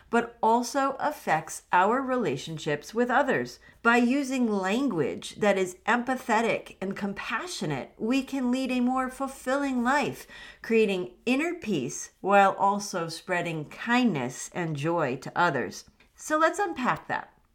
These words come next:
The first step is to identify when you're having a negative thought.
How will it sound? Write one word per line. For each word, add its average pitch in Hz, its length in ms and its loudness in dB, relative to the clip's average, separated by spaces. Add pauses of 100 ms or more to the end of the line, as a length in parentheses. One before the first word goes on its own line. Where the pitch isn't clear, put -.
(140)
The 196 160 4
first 240 460 4
step 175 400 0 (160)
is 208 200 6
to 214 120 -2
identify 180 1000 2 (380)
when 220 460 4
you're 254 200 2
having 185 600 0
a 180 140 -2
negative 156 580 -2
thought. - 460 0